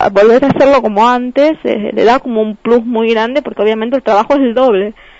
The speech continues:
¿no? Eh, entonces es, es muy interesante como,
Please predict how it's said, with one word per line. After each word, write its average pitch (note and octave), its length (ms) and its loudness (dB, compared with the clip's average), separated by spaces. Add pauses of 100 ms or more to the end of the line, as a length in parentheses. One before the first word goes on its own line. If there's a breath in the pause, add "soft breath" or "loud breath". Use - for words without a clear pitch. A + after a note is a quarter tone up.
(520 soft breath)
¿no? C4 400 -8
Eh, - 360 -8
entonces A3+ 500 -4
es, G#3+ 260 2
es A3 180 -6
muy A#3+ 140 -4
interesante A#3 480 -2
como, F#3+ 380 -4